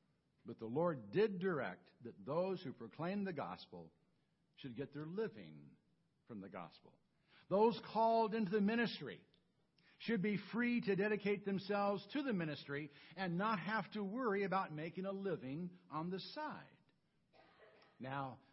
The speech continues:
that was a right that Paul was entitled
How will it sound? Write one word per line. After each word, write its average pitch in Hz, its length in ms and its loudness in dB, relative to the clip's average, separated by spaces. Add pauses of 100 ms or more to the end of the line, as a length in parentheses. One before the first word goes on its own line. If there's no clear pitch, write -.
(300)
that 285 300 2 (560)
was 196 340 0
a 143 80 -4
right 139 600 -2 (280)
that 151 140 -2 (300)
Paul 151 640 4 (260)
was 160 200 -2
entitled 196 680 -4